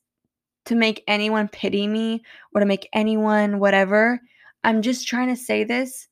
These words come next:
to say this so I can <laughs> validate my feelings. Like, honestly, it's more for me than for anything else. It's for me to talk and sh-, like, l-, talk and say how I felt, open and honestly, and, like,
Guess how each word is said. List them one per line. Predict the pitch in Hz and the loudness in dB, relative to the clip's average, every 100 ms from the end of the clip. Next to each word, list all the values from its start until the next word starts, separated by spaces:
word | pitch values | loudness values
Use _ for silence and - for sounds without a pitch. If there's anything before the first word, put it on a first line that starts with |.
| _ _ _ _ _ - | _ _ _ _ _ -2
to | 233 | -2
say | - - 208 | 0 2 2
this | 208 262 262 - _ _ | 4 0 -2 -14 _ _
so | - 233 - | -4 -2 2
I | 208 | 0
can | 202 220 | 0 -2
<laughs> | 208 220 | 0 2
validate | 262 196 220 | 4 4 4
my | 226 302 | 4 2
feelings. | 247 240 233 226 247 | 2 0 0 -2 -2
Like, | - | 0
honestly, | 208 214 247 240 | 0 0 -2 -4
it's | 220 - - | -6 -6 -4
more | 208 202 | -2 -2
for | - 214 | 0 -2
me | 196 190 202 | 0 -2 -2
than | 196 190 | -2 -4
for | 208 202 | -2 -2
anything | 196 190 190 190 190 | -2 -4 -4 -4 -2
else. | 190 208 - - - - _ _ | 0 0 -4 -14 -20 -20 _ _
It's | 214 | -8
for | - 214 | 0 0
me | 208 214 | 2 -2
to | 202 | -2
talk | - - 196 214 214 - _ _ _ _ _ - | -4 2 4 4 0 -14 _ _ _ _ _ -2
and | 214 208 | 0 0
sh-, | - - - - | -4 -8 -2 0
like, | 202 - | 0 -2
l-, | 208 196 _ | -6 -8 _
talk | - - 277 277 | -8 0 0 0
and | 269 | -4
say | 262 247 | 0 2
how | 240 | 2
I | 233 226 | 2 2
felt, | - 190 196 240 - _ _ _ _ | 0 0 2 0 -6 _ _ _ _
open | 214 214 226 | 0 0 0
and | 214 | -2
honestly, | 196 190 196 202 233 247 | -2 -2 -4 -6 -6 -4
and, | - 208 202 | -4 -6 -4
like, | 196 185 | -4 -6